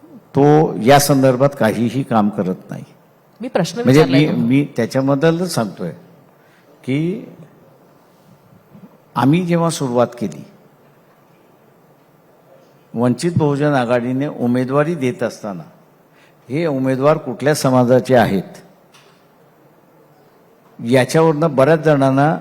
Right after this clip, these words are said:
Speaker 1: मिरच्या झोंबायला लागलेल्या आहेत. याचं कारण असं आहे की वन कास्ट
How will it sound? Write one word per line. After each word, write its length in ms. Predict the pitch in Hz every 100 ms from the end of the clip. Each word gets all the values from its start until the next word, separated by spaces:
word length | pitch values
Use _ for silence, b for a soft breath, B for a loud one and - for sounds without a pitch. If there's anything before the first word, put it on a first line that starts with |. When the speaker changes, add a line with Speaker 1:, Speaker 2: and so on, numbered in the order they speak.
| - - - _
Speaker 1:
मिरच्या 460 | 113 135 127 135 160
झोंबायला 480 | 127 120 117 110 104
लागलेल्या 420 | 95 78 90 -
आहेत. 120 | - _ - _ _ _ _ _ _ _ _ _ _ _ _ _ _ _ _ -
याचं 200 | 117 127
कारण 380 | 143 123 131 190
असं 200 | 170 -
आहे 180 | 104 104 185 - _ _ _ _ _ _ _ _ _ _ _ _ -
की 240 | 151 190 - 101
वन 300 | 131 185 196
कास्ट 460 | 180 170 143 -